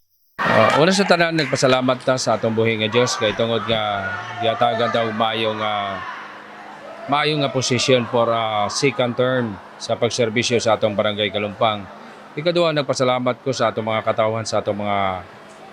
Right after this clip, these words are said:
nagsuporta, labi na sa taga barangay Kalumpang, at ako kayo paghatag og pagsalig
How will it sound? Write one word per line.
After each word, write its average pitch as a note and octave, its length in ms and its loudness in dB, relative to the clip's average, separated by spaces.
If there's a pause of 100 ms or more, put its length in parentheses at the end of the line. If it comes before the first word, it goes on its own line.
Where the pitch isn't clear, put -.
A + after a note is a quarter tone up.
(260)
nagsuporta, A#2+ 800 2 (320)
labi A#2+ 160 0
na A#2+ 160 2
sa A2+ 200 -2 (920)
taga A2+ 240 0
barangay A2 320 0
Kalumpang, B2 640 -2
at A2 80 -8
ako G#2+ 240 -6
kayo A2 320 -2
paghatag G#2 400 -2
og G2 80 -8
pagsalig A2 560 -2